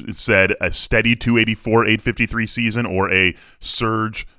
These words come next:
come into a lull, and then surge again, I would take the latter for a guy like India who's breaking out, because it shows that he is adjusting to the adjustments that were made to him.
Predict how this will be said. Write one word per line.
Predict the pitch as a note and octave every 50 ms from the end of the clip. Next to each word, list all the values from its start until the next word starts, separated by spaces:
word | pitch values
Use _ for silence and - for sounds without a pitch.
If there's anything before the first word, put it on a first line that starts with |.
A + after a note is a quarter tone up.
| _ _ -
come | - A#2+ A2+
into | G#2+ G#2 A2+ G#2+
a | G2+
lull, | G2 F#2+ G2 G2+ G#2+ A2 G#2+
and | F#2 F#2+ F#2+
then | F#2 F#2
surge | - - G#2+ G#2 G#2 - G2+
again, | F2+ F#2+ F#2+ G2 G#2 A2
I | - G2 A2
would | A2+ A#2+ -
take | C3+ A#2 F2+ -
the | F#2 E2
latter | D#2+ F2 F2 F2+ F#2+ G#2 G2+
for | - - G2+
a | F#2+ F#2
guy | F#2 F2+
like | G2 F#2+ F#2+ - -
India | G2 G#2+ G#2+ A2 A2+ G#2+ F#2+
who's | F#2+ G2 E2+ -
breaking | - - F#2+ F#2+ G2 - G2 F2+ F2+
out, | F#2+ G2+ G2+
because | - - - G2+ F2
it | E2+ -
shows | - - G2 F#2+ F#2 F2
that | - F2 F2
he | - G#2 G2+ G2 F2+ -
is | G2+ F#2 - -
adjusting | - F#2+ F#2+ F#2 F#2+ F#2 F2 - - E2 D#2+ - - - - - - - -
to | - A#2
the | G#2 F#2+
adjustments | F2 D#2+ - G#2+ F#2+ - - F#2 E2 - -
that | G#2+ F2+ E2
were | E2+ E2
made | E2+ F2 F2 F2 E2+
to | F2
him. | - - F2+ F2 E2+ E2